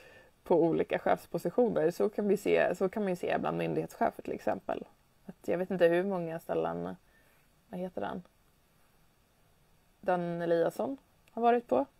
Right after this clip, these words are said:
Nu är han på M S B, sen innan var han på polisen och innan det på Försäkringskassan och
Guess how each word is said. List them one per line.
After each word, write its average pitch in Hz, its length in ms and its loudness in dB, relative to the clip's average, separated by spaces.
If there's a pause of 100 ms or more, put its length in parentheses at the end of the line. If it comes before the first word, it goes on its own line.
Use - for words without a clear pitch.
(440)
Nu 226 120 -2
är 220 60 4
han 214 120 0
på - 100 2
M 185 160 4
S 180 160 -6
B, 214 260 2
sen 214 280 -4
innan 190 220 -2
var 196 80 -2
han 190 180 -2
på 185 220 2
polisen 185 580 0
och 180 140 -2
innan 180 180 -2
det 180 100 2
på 202 160 -6
Försäkringskassan 185 840 -6
och 202 80 -10